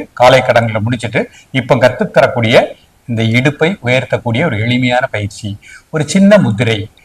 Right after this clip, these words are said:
இது அழகா ஒரு அஞ்சு நிமிஷம் தான் பயிற்சி பண்ணுங்க. கழுத்து வலி இல்லாமல் சிறப்பாக வாழ முடியும், மன இறுக்கம் இல்லாமலும்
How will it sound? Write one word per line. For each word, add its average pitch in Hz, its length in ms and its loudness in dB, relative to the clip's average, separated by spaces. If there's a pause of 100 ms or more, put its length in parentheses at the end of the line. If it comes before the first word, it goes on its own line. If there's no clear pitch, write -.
(220)
இது 123 140 2
அழகா 151 320 6
ஒரு 123 140 6
அஞ்சு 151 260 2
நிமிஷம் 143 300 -2
தான் 107 120 -4 (200)
பயிற்சி 123 280 -4
பண்ணுங்க. 107 260 0 (520)
கழுத்து 139 300 2
வலி 117 220 2
இல்லாமல் 113 420 4 (360)
சிறப்பாக 165 640 2
வாழ 113 120 4 (100)
முடியும், 104 300 -4 (480)
மன 151 260 4
இறுக்கம் 123 340 -4
இல்லாமலும் 123 480 4